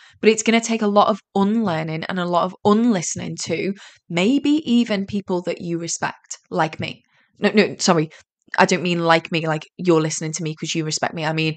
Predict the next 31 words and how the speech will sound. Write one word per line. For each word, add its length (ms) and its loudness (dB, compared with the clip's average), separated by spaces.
like, 300 2
it 180 2
took 300 0
for 240 -2
me. 320 0
It 100 -10
took 200 -2
for 100 -4
me 340 0
to 240 -2
not 240 4
listen 400 -4
to 140 -6
mentors 560 -4
and 120 -4
other 160 4
people 480 -2
in 240 -2
my 180 0
industry 720 -4
going, 300 4
"Oh, 80 6
yeah, 140 6
well, 160 4
I 160 2
do 120 0
it 140 -4
this 260 -4
way." 320 2
Because 260 0
it, 220 0